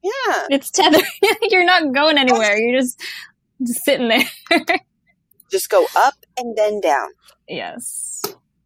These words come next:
Speaker 2: That's too funny. All right.
Speaker 1: So, yeah.
Speaker 2: Well, I think I generally agree with all of the things we've talked about.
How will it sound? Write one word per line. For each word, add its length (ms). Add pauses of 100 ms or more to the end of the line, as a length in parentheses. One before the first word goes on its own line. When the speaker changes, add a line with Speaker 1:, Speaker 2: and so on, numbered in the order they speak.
(380)
Speaker 2:
That's 260
too 340
funny. 460 (1400)
All 80
right. 540
Speaker 1:
So, 200
yeah. 40 (100)
Speaker 2:
Well, 320 (1700)
I 140
think 200
I 40
generally 580
agree 400
with 160 (140)
all 180
of 160
the 80
things 320
we've 160
talked 260
about. 320